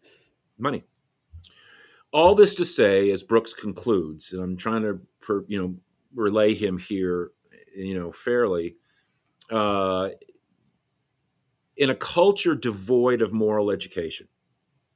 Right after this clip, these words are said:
you have a generation growing up in a morally inarticulate,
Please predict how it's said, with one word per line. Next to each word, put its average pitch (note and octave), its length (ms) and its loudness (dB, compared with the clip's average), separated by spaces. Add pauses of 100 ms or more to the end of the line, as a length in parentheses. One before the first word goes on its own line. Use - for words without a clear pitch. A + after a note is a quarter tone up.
(640)
you A2+ 140 -2
have B2 80 2
a A2 40 -4
generation A#2+ 600 2
growing A2 320 2
up G2 240 -4
in F#2+ 60 -4
a F2+ 80 -4
morally G#2 720 0
inarticulate, G#2+ 1080 -6